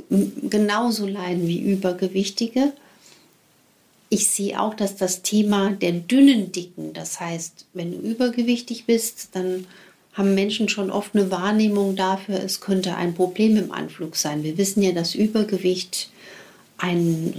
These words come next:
Risikofaktor ist für Herzinfarkt, Schlaganfall, für Diabetes, Demenz und Krebs und Arthrose. Aber der untergewichtige oder der äußerlich schlanke Mensch, ist übrigens ein schönes altes Wort, schlank, ne? Der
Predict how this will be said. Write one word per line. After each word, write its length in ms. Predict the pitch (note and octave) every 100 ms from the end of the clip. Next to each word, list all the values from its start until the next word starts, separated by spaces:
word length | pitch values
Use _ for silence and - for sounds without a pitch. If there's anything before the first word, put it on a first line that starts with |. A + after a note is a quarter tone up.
| G#3
Risikofaktor 960 | G#3+ G#3+ G#3 G3+ G3 - F3+ - F3+
ist 220 | - -
für 200 | - F3
Herzinfarkt, 600 | F3 E3+ - E3+ - E3
Schlaganfall, 920 | - G#3 G#3 G#3 F#3 F#3 - F3 F3
für 160 | E3+ E3
Diabetes, 800 | D#3+ E3 F3 F3 G3+ G3 G3 -
Demenz 460 | F3+ F3 E3 E3 -
und 160 | F3
Krebs 480 | - G3+ G3 G3 -
und 240 | F3+ -
Arthrose. 640 | E3+ - E3+ D#3 D3+ D3 D#3+ - - - - - - -
Aber 240 | G#3 G3+ F#3
der 280 | F3+ E3 - _ _ -
untergewichtige 840 | D4 E4 E4+ C4+ A3 G3+ G3 F#3+
oder 160 | F#3 E3+
der 240 | F3+ -
äußerlich 480 | G#3 G#3+ F#3+ F3+ F3
schlanke 560 | - - A3+ F4+ F4+
Mensch, 360 | G3 E3+ E3+ E3
ist 120 | F3
übrigens 200 | F#3 F3
ein 20 |
schönes 420 | E3 - A3 F#3+ -
altes 380 | - - -
Wort, 180 | F3+ F3+
schlank, 560 | - - F#3+ A3+ F#3 - -
ne? 240 | G#3 C4 C4 - - - - - _ _ -
Der 420 | G3+ G3+ G3 G3+